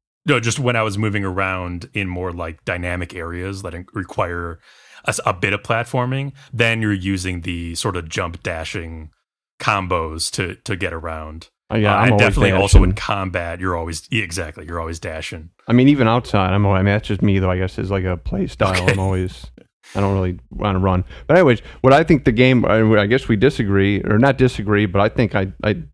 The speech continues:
Speaker 2: hate it more than you do. Um, the writing, and specifically,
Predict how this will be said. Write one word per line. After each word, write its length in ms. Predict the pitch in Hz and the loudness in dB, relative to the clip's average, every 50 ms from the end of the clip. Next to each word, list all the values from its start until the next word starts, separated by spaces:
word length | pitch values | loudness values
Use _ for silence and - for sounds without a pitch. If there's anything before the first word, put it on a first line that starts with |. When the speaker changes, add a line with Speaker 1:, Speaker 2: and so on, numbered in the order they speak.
| _ - - - 117 | _ -20 -12 -8 -4
Speaker 2:
hate 220 | 107 117 120 123 120 | -2 0 2 2 4
it 60 | 113 | 4
more 220 | 107 107 107 117 | 2 4 4 2
than 140 | 110 104 98 98 | 2 4 2 2
you 100 | 117 131 | 2 2
do. 300 | 120 - 101 101 104 - - _ _ _ _ _ _ _ _ - | 0 0 0 0 -2 -4 -8 _ _ _ _ _ _ _ _ -2
Um, 340 | 101 98 95 95 92 92 - - _ _ _ _ _ _ _ _ _ _ | 0 2 2 2 2 0 -2 -6 _ _ _ _ _ _ _ _ _ _
the 120 | 110 110 | 0 0
writing, 640 | 95 104 107 117 135 135 110 101 101 104 107 120 - - - - | 2 4 4 4 4 4 4 4 4 4 2 0 -2 -6 -2 2
and 160 | 120 117 113 | 2 2 2
specifically, 880 | - - - 131 - - 180 160 - - 117 110 110 110 107 180 - | 2 0 -2 0 2 2 2 2 2 -2 0 2 2 2 0 -2 -4